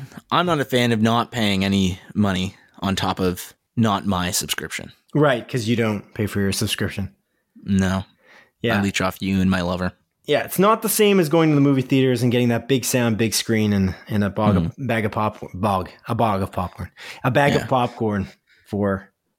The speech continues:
Speaker 2: the less money, actually. <laughs>
Speaker 1: Yeah.
Speaker 2: Paying less.
Speaker 1: Dude, dude, once theaters reopen, I'm literally going, like,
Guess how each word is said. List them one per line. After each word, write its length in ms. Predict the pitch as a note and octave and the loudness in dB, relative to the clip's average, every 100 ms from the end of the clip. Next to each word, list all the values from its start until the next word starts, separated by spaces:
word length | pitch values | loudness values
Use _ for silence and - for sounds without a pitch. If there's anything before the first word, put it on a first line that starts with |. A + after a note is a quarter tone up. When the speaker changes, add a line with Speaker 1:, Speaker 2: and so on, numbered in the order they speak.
| _ _ - | _ _ -8
Speaker 2:
the 160 | B2+ B2+ | -2 0
less 220 | C3+ C3 - | 2 0 -2
money, 240 | G2+ E2+ | -6 -6
actually. 300 | G2+ - F#2+ - - - - | -8 -4 -4 -6 -20 -18 -14
<laughs> 340 | - - - | -8 -6 -4
Speaker 1:
Yeah. 180 | D#2+ D#2+ | -4 -4
Speaker 2:
Paying 260 | - C3 A#2 | -2 -2 0
less. 300 | G#2+ - - | -2 -4 -2
Speaker 1:
Dude, 260 | D#3 D#3+ D#3 _ _ _ _ C3 | 0 0 -2 _ _ _ _ -2
dude, 200 | D3+ D#3 | 0 2
once 180 | F#3+ - | 2 0
theaters 500 | A#2 A2+ A#2 B2 A#2+ | 2 2 2 0 2
reopen, 440 | C3 C3 B2 B2+ | 4 4 2 0
I'm 200 | A2 C3 | 0 2
literally 300 | A#2 A2 G#2+ | 2 4 4
going, 340 | G2 G2 F#2 | 2 2 0
like, 180 | F#2 F2+ | 0 -2